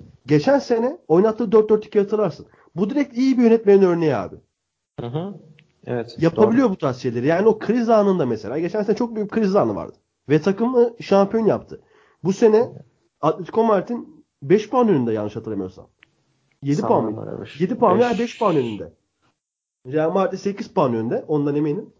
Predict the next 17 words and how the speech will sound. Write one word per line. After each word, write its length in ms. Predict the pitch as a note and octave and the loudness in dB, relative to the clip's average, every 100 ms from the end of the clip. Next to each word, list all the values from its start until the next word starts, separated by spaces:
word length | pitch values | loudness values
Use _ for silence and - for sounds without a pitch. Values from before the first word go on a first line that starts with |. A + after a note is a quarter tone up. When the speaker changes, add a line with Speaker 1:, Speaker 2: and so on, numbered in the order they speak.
| _ | _
Speaker 1:
Ee, 1040 | - _ - - - - - - - - | -20 _ -20 -20 -20 -20 -20 -18 -18 -14
şeyinde 400 | - F#3 D#3 F#3+ | 0 2 4 4
beş 200 | G#3 G#3 | 4 4
veya 100 | F#3+ | 0
yedi 160 | G3+ A3 | 0 -2
puan 220 | A3+ F#3 | -2 0
önünde. 320 | A#2 G2 E2+ - _ _ _ B2+ | 0 -2 -6 -14 _ _ _ -4
Yani 640 | C#3+ C#3+ D3+ D#3 D3+ D#3+ C#3+ C3 | -2 0 0 0 -4 -10 -10 -8
Şampiyonlar 480 | B2 D#3 D#3 G#3 A#3+ | 0 2 4 4 4
Ligi'nde 320 | A3+ G#3+ F3 | 4 4 4
de 60 | D#3+ | 4
iyiler. 320 | D3+ G3+ G#3+ - - _ - - - - | 2 -2 -10 -20 -20 _ -20 -20 -20 -10
Zaten 400 | B2 E3+ F#3 G3+ | -2 -2 2 4
Barcelona 360 | G3 F#3+ G3+ G3+ | 4 4 2 2
her 40 | G#3 | 2
zaman 260 | F#3+ D3 | 2 2
Barcelona. 460 | C3 B2 C3+ F3 | 2 0 0 -2